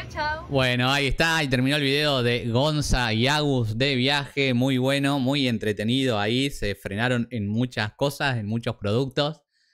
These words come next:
Speaker 2: Eh, que, como dijeron ellos, que para ustedes de México les parece normal.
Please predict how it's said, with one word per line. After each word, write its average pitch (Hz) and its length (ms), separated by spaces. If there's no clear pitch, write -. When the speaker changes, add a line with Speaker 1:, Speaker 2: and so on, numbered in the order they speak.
Speaker 2:
Eh, 98 680
que, 95 560
como 101 140
dijeron 143 380
ellos, 143 420
que 110 100
para 95 200
ustedes 117 480
de 104 100
México 120 580
les 98 140
parece 131 420
normal. 117 680